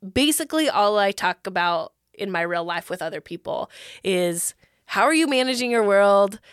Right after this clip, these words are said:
How's that going? How's God a part of that?"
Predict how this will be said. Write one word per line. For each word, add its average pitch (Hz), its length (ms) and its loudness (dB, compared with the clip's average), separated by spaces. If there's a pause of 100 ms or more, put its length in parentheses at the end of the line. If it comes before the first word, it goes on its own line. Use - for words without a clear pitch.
(140)
How's 240 320 -2
that 254 160 0
going? 214 400 2
How's 233 260 -4
God 208 400 0
a 233 60 0
part 214 320 0
of 208 60 -6
that?" 208 480 0